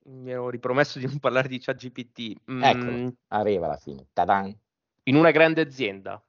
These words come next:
Speaker 1: quale deve essere, cu-, cu-, quali sono gli approcci che stai vedendo tu da parte di chi governa la sicurezza
Speaker 2: Oggi,
Speaker 1: rispetto
Speaker 2: oggi no.
Speaker 1: all'adozione da parte degli utenti di chat G P T?
Speaker 2: Non, non la considerano trust.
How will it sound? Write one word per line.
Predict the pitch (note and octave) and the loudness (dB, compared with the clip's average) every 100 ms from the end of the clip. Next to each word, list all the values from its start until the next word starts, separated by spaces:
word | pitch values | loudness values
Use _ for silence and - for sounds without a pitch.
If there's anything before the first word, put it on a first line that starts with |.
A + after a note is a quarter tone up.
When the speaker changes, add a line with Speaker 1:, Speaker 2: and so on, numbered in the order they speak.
| _ | _
Speaker 1:
quale | - C#3+ D3+ | -4 -2 0
deve | D3+ | 0
essere, | A#2+ - - G2+ G2 - _ | 0 -2 -8 -8 -8 -12 _
cu-, | - - | -20 -14
cu-, | A#2+ A2+ _ _ _ | -14 -14 _ _ _
quali | - D#3 | 2 2
sono | D#3 F#3 C#3+ | 2 2 2
gli | A2+ | 2
approcci | - A#2 - A#2 | 2 0 0 -8
che | |
stai | A2 A2+ | -10 -8
vedendo | A2+ A2+ | -6 -6
tu | C3 | -6
da | A#2+ G2 | -6 0
parte | G#2+ - A2+ | 0 0 -8
di | G#2+ | -12
chi | - A2+ | -8 -4
governa | A2+ A2 A#2+ A#2 G#2+ | 0 4 4 2 -2
la | |
sicurezza | G#2 - - G#2 F#2+ - | -6 -12 -8 -6 -2 6
Speaker 2:
Oggi, | C#3+ D3+ A#2+ D3+ D3+ | 8 8 4 0 2
Speaker 1:
rispetto | B2+ G2 A2+ | 2 4 6
Speaker 2:
oggi | A2+ | 6
no. | D3 | 6
Speaker 1:
all'adozione | C#3 C3+ - F3+ | 4 2 0 2
da | |
parte | D3 C3+ C3+ | 2 -2 -6
degli | B2 | -8
utenti | C#3+ C#3+ | -10 -10
di | A#2+ | -10
chat | B2+ | -12
G | A#2 A#2 | -12 -16
P | A2+ | -18
T? | G#2+ G#2 _ _ _ _ _ _ - | -20 -20 _ _ _ _ _ _ -6
Speaker 2:
Non, | D#3 F3 | 0 4
non | F#3 G3+ | 8 10
la | F#3+ | 10
considerano | - E3 - C#3 B2 A#2 | 6 -2 -4 0 0 -2
trust. | - B1+ - - | -8 -14 -16 -20